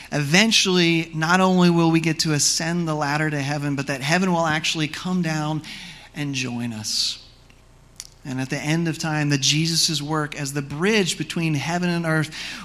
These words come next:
will be done, for heaven and earth will be one.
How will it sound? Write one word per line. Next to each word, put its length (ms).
will 120
be 120
done, 360
for 140
heaven 340
and 160
earth 480
will 280
be 120
one. 440